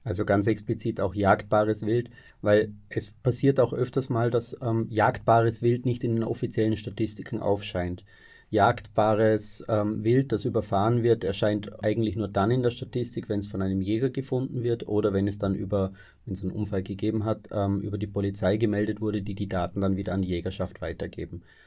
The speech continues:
Und gerade bei kleineren Wirbeltieren, wie zum Beispiel Feldhasen, die ja eigentlich auch zum jagdbaren Wild gehören, passiert dies häufig nicht. Das heißt, das sind dann, ähm, ja, überfahrene Feldhasen, die in keiner Statistik aufscheinen.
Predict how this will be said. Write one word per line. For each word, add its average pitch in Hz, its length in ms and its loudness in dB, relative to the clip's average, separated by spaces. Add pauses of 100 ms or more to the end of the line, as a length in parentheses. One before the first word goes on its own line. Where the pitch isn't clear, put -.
(120)
Und 98 120 -8
gerade 95 380 2
bei 104 140 0
kleineren 113 920 -2
Wirbeltieren, 127 920 0
wie 98 140 -6
zum 104 140 -6
Beispiel 98 220 -6
Feldhasen, 113 580 -2
die 107 60 -6
ja 98 100 -4
eigentlich 95 240 -4
auch 92 160 -6
zum 104 160 -8
jagdbaren 98 500 -4
Wild 92 220 -8
gehören, 101 420 -4 (440)
passiert 127 420 4
dies 120 280 -2
häufig 113 440 0
nicht. 117 360 0
Das 101 140 -4
heißt, 104 380 2
das - 400 2
sind 117 280 2
dann, 110 460 2
ähm, 104 360 -2
ja, 110 220 4
überfahrene 104 640 2
Feldhasen, 104 560 0
die 104 80 0
in 98 80 0
keiner 101 300 0
Statistik 101 600 -8
aufscheinen. 85 500 -8